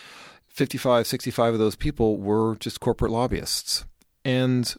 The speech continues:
uh, as a staffer who used to take those meetings and be on the res-, being on the other side of the table, you know,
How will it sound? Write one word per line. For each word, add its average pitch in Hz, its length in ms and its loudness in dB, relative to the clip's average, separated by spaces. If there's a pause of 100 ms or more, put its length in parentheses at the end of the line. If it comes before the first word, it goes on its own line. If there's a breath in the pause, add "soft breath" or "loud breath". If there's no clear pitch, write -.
(240)
uh, 107 220 2
as 120 160 2
a 110 60 -2
staffer 131 440 0
who 107 80 -2
used 110 220 0
to 107 60 -6
take - 340 -4
those 107 240 0
meetings 101 340 -2
and 110 60 0
be 101 120 2
on 98 120 0
the 95 80 0
res-, - 240 -6 (120)
being 107 280 0
on 98 140 2
the 101 100 2
other 95 100 2
side 98 200 0
of 92 40 -2
the 92 60 -4
table, 101 560 -2 (960 loud breath)
you 123 140 -2
know, 110 240 0